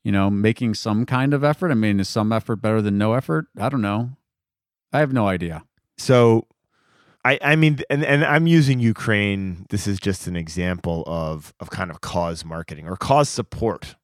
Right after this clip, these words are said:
Speaker 2: right? Is that appropriate? Is it inappropriate? I mean, frankly, the practice of law in the United States has very little, ninety-nine point nine percent of the time, with what's going on in Ukraine. Supporting a cause like that, where the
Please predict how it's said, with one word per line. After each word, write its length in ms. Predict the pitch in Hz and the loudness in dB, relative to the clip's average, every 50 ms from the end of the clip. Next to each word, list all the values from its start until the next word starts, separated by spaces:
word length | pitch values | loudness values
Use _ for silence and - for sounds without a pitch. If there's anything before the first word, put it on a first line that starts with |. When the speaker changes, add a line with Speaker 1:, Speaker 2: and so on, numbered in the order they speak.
| _ _ _ | _ _ _
Speaker 2:
right? 300 | - 82 90 117 147 - _ _ _ _ _ - _ _ _ _ _ _ _ - | -10 -8 -8 -8 -8 -10 _ _ _ _ _ -20 _ _ _ _ _ _ _ -2
Is 160 | 110 113 98 | -2 0 0
that 160 | 107 98 90 | 0 -2 -2
appropriate? 600 | 87 - - - 135 139 - - 123 120 117 110 | -4 -4 0 2 2 2 4 2 2 2 4 2
Is 160 | 90 101 98 | 0 0 0
it 120 | 104 101 104 | 0 0 0
inappropriate? 500 | 110 110 110 107 110 107 101 110 110 110 | -2 -2 -2 -2 -2 -2 -2 -2 -2 -2
I 20 | |
mean, 280 | 107 110 110 104 107 - _ _ - | -2 -2 -2 -4 -6 -10 _ _ -20
frankly, 540 | - - - - 120 127 127 - - 113 110 | -20 -16 -4 -2 0 0 0 0 0 0 0
the 80 | 101 98 | -2 -2
practice 420 | - 110 107 110 110 - 110 101 | -2 0 0 0 0 -2 -6 -4
of 80 | 101 98 | -2 0
law 160 | 98 98 101 | 0 0 0
in 60 | 104 | 0
the 80 | 104 95 | -2 -2
United 240 | 95 95 101 98 | -2 -2 -4 -4
States 280 | - - 101 101 107 - | -4 -4 -4 -4 -4 -4
has 140 | 110 95 87 | -6 -6 -6
very 300 | 85 82 92 92 107 110 | -6 -4 -2 0 0 0
little, 400 | 98 101 98 98 107 104 101 98 - _ | 0 0 0 0 0 -2 -4 -10 -14 _
ninety-nine 600 | - 101 95 98 107 104 101 95 95 92 98 98 | -6 -2 -2 -2 -2 -2 -4 -4 -4 -4 -4 -4
point 180 | 92 101 98 98 | -4 -6 -6 -6
nine 180 | 95 92 92 | -6 -8 -8
percent 240 | 90 98 92 92 90 | -8 -8 -10 -8 -8
of 80 | 95 98 | -8 -8
the 80 | - | -8
time, 240 | 98 87 87 95 95 | -8 -8 -8 -8 -6
with 220 | 92 92 90 82 92 | -4 -4 -4 -4 -6
what's 160 | 92 - - | -8 -10 -8
going 220 | - 85 85 85 | -10 -10 -10 -10
on 100 | 87 90 | -10 -10
in 60 | 98 | -10
Ukraine. 360 | 104 104 - - 170 127 95 - - - - - - - - - _ _ _ _ | -10 -8 -6 -4 -4 -4 -4 -8 -14 -20 -20 -20 -20 -20 -20 -20 _ _ _ _
Supporting 680 | - - - - 135 - - - 110 120 127 127 131 127 | -14 -10 -4 -4 -4 -2 0 2 4 4 4 4 2 0
a 80 | 120 110 | -2 -4
cause 460 | - - - 123 135 151 131 98 87 | -4 -2 0 2 2 2 0 -2 -2
like 200 | 95 87 85 - - | -4 -4 -4 -6 -6
that, 260 | 87 82 82 87 - | -6 -6 -6 -6 -4
where 300 | 117 117 113 110 110 - _ _ _ _ _ _ _ _ _ _ _ | -2 0 0 0 -2 -4 _ _ _ _ _ _ _ _ _ _ _
the 160 | - 117 110 | -4 -4 -4